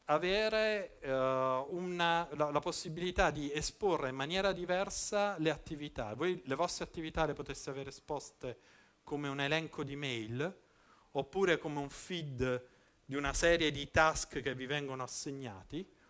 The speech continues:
oppure come una serie di pull request su un,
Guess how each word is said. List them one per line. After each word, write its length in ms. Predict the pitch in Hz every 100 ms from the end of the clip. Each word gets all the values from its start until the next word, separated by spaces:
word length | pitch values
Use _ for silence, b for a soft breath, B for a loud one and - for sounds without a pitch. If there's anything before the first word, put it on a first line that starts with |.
| b -
oppure 1000 | 180 - 214 233 254 247 247 233 - - -
come 360 | - 175 208
una 180 | 190 160
serie 600 | 135 185 190 180 156 143
di 300 | 143 170 165
pull 280 | - 190 185
request 880 | 175 185 - 208 190 - - 202 196 B B B
su 200 | - 160
un, 460 | 165 190 185 175